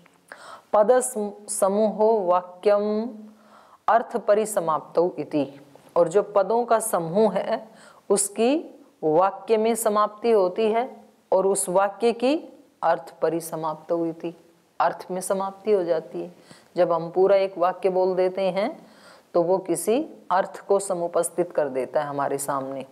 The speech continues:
तो ये सब क्या है? सामयिक है, ये सांकेतिक है। तद एवं प्राप्ति लक्षणस्य शब्दार्थ संबंधस्य, अ, संबंधस्य अर्थ तुषोपि अनुमान हेतु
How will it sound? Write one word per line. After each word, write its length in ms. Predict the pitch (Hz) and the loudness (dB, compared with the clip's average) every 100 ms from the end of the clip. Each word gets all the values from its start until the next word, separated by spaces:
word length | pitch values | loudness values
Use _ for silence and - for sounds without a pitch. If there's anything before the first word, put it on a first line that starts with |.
| _ - | _ -4
तो 60 | 170 | 0
ये 200 | 196 208 | 2 2
सब 400 | - 220 202 - | 2 0 0 0
क्या 180 | 214 | 2
है? 220 | 208 214 220 - - _ _ | 2 -2 -8 -18 -20 _ _
सामयिक 680 | - - 175 196 208 175 - | -8 -2 0 0 -2 -2 -6
है, 240 | 151 175 151 | -4 -2 -2
ये 140 | 120 - _ _ _ _ - - | -8 -14 _ _ _ _ -20 -14
सांकेतिक 760 | - 170 185 180 175 - - | -4 -2 -2 -4 -4 -4 -8
है। 200 | 147 - - _ _ _ _ _ - - - - - | -12 -14 -16 _ _ _ _ _ -20 -20 -20 -12 2
तद 200 | 196 190 | 2 4
एवं 380 | 208 226 240 247 | 4 6 4 0
प्राप्ति 480 | 226 196 202 - 220 | 2 2 2 0 2
लक्षणस्य 760 | 202 196 - 175 170 - 180 185 | 2 0 -4 -2 -2 0 0 2
शब्दार्थ 640 | 180 156 156 175 180 185 | -2 -2 2 2 2 -4
संबंधस्य, 920 | - 151 151 156 147 156 147 - 139 151 - - _ _ - - - - - _ _ _ _ _ - | -6 -6 -4 -4 -2 -2 -2 -2 -2 -2 -6 -20 _ _ -20 -20 -20 -20 -20 _ _ _ _ _ -4
अ, 240 | 165 165 | 0 0
संबंधस्य 840 | 160 196 196 208 214 185 185 - | 2 0 2 0 0 0 0 2
अर्थ 640 | 226 - - 196 202 - 190 226 240 - - | 2 2 0 0 0 0 4 4 0 -6 0
तुषोपि 960 | 226 - 262 269 277 277 240 180 - - | 0 2 2 4 4 0 -2 -2 -4 -2
अनुमान 500 | 185 196 202 214 202 | 0 0 2 2 0
हेतु 600 | 170 160 160 202 233 | 0 -2 2 2 2